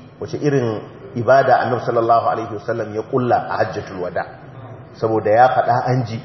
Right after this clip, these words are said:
Kamar yadda ake cewa idan an ga wata a ce, "Ga wata," daga nan ne aka samu al-hilal, saboda ana ɗaukaka murya da ambatansa. To sai aka ɗauki ma'anar ɗaukaka murya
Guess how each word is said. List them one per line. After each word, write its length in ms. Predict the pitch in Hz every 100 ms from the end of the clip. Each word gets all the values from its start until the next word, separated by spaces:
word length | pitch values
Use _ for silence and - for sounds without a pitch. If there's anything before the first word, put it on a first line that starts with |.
| - - - - - - - 101 98
Kamar 160 | 110 131
yadda 240 | 147 139 131
ake 120 | 131
cewa 160 | 131 110
idan 160 | 110 123
an 140 | 139 131
ga 60 | 131
wata 200 | 139 117
a 100 | 104
ce, 240 | - 123
"Ga 240 | 104 120 117
wata," 680 | 143 147 135 113 - - -
daga 160 | 107 120
nan 100 | 139
ne 60 |
aka 200 | 127 123 113
samu 160 | 107
al-hilal, 720 | 113 107 95 101 113 113 113
saboda 280 | - 117 110
ana 200 | 127 113
ɗaukaka 320 | 139 127 113
murya 300 | 104 117 113 -
da 60 |
ambatansa. 520 | - 104 - 101 87 - - - - - -
To 80 | 104
sai 160 | 139
aka 320 | 147 170 160
ɗauki 400 | 156 135 117 -
ma'anar 540 | 143 139 110 113 123 -
ɗaukaka 400 | 147 151 147 131
murya 400 | 120 139 139 117